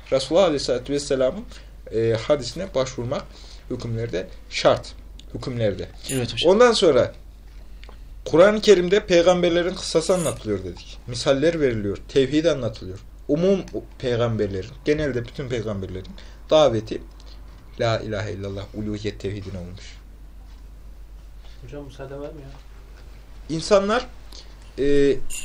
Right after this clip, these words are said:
Speaker 1: fıtratları gereği rububiyet tevhidini çözebilirler. Yani ne demek? Allah'ın varlığını bulabilirler. Allah Teala insanları fıtrat üzere yaratıyor. Hadiste öyle buyuruyor. Fıtrat
Speaker 2: Evet.
Speaker 1: üzere yaratır.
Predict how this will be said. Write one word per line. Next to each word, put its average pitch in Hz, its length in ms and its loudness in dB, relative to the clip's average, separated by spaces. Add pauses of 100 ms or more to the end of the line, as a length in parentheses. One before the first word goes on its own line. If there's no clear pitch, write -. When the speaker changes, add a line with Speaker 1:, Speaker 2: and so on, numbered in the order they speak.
(480)
Speaker 1:
fıtratları 202 720 4
gereği 135 460 4 (1040)
rububiyet 185 560 4
tevhidini 214 500 8
çözebilirler. 120 720 2 (1500)
Yani 160 160 4
ne 190 120 4
demek? 202 260 0
Allah'ın 165 480 6
varlığını 180 380 4
bulabilirler. 101 560 0 (300)
Allah 185 300 6
Teala 131 240 4
insanları 156 680 0 (800)
fıtrat 165 400 2
üzere 165 240 0
yaratıyor. 101 420 0 (1080)
Hadiste 135 320 -2
öyle 156 260 2
buyuruyor. 101 300 -2
Fıtrat 202 360 2
Speaker 2:
Evet. 127 80 -2
Speaker 1:
üzere 120 200 4
yaratır. 104 360 2